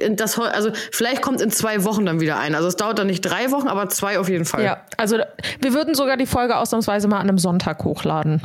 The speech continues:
Speaker 1: Ja, auf jeden Fall.
Speaker 2: Ja.
Speaker 1: Ähm, ich möchte aber jetzt mal einmal gleich zum Anfang mich direkt aufregen,
Speaker 2: Mhm.
Speaker 1: weil jetzt schon, ah, ich muss kurz mich über Apple aufregen
Speaker 2: Mhm.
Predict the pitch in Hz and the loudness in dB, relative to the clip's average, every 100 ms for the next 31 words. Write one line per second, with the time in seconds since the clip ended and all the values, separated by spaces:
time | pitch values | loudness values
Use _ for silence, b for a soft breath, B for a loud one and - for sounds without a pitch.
0 | - _ _ - 208 202 151 151 226 - | -6 _ _ -2 0 2 0 0 -2 -4
1 | 330 359 - 147 165 208 - 147 143 - | -8 -8 -4 -2 0 -2 -2 -2 -2 -4
2 | - 247 180 196 254 202 - 190 185 180 | -4 -2 0 0 0 -2 -2 0 2 0
3 | 180 190 285 - 262 233 214 220 214 - | 0 0 0 0 0 0 0 -2 -2 -2
4 | 175 277 294 226 196 240 - 214 - 240 | -2 0 0 0 -2 -2 -2 -2 -2 -2
5 | 247 208 196 202 185 185 - 214 311 - | -2 -2 -2 -2 -2 -4 -2 0 -2 -2
6 | 165 160 214 453 B B - 214 214 277 | -2 0 0 -2 B B 0 2 2 2
7 | 180 240 240 180 269 427 - 311 330 359 | 0 2 2 2 0 -2 -6 -14 -12 -4
8 | 185 262 - - 330 294 302 320 320 - | -2 -2 -2 -2 0 0 2 0 -4 -14
9 | _ 190 - 190 294 - 285 247 220 202 | _ -4 0 2 2 0 0 0 2 2
10 | - 196 175 127 160 160 151 285 320 320 | 0 0 0 0 0 0 0 -2 -4 -6
11 | 254 262 277 302 311 | 0 2 4 4 2